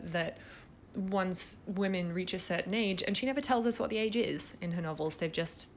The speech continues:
passed some sort of imaginary tipping point, um, they have to work unbelievably hard in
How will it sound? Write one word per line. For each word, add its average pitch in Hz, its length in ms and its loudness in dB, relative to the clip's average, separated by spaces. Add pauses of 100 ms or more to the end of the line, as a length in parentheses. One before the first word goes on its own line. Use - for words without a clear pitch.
(120)
passed 180 360 4
some 175 360 2
sort 165 180 -2
of 160 260 -4
imaginary 175 420 0
tipping 180 320 -2
point, 160 260 -4 (460)
um, 180 360 4 (100)
they 202 100 4
have 196 160 4
to 196 280 2
work 202 600 4 (100)
unbelievably 196 480 2
hard 190 680 2
in 185 320 0